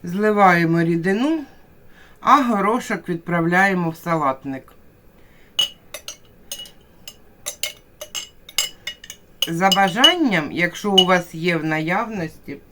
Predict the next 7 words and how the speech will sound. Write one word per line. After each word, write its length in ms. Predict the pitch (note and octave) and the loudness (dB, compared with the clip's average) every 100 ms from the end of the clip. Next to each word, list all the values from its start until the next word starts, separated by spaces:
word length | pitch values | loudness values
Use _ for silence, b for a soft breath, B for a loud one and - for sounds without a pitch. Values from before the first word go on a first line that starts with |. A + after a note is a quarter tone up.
| B B B B B - | B B B B B -8
то 120 | F#3 | -6
сюди 360 | E3+ G3 F#3 C#4+ | -4 -4 -2 2
можна 420 | C4+ G3+ F3+ F#3 | 2 2 2 2
додати 580 | E3+ F3+ E3+ E3 - E3 | 2 0 2 0 0 -6
ще 240 | - F#3+ | -4 -4
подріблену 1040 | E3+ F3+ E3 F3 A3+ A#3 G#3+ F#3 D#3+ D3+ C#3 B B B | -2 -2 -2 -2 -2 -2 2 2 2 -2 -6 B B B
зелену 1000 | D#3+ D3+ G3 F3+ E3 E3 F#3+ A#3 G3+ D3 | -8 -2 2 4 4 4 4 2 0 -4